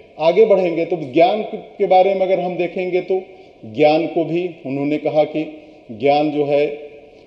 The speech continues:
अगर हम बाह्य इंद्रियों, मतलब बाह्य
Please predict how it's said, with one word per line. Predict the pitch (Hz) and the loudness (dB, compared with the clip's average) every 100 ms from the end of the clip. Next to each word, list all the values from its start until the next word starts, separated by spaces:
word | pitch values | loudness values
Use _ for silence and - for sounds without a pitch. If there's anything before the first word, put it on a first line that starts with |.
| - | -8
अगर | 127 135 143 - - 101 | -2 2 0 -2 -12 -4
हम | 143 143 139 123 - - - | -4 -2 -4 -8 -12 -20 -16
बाह्य | 110 143 175 170 - - - - - _ _ _ | 2 4 6 2 -6 -14 -20 -20 -20 _ _ _
इंद्रियों, | 147 147 151 160 165 | -8 -4 -2 0 0
मतलब | 156 143 | 2 4
बाह्य | 131 160 180 | 4 4 4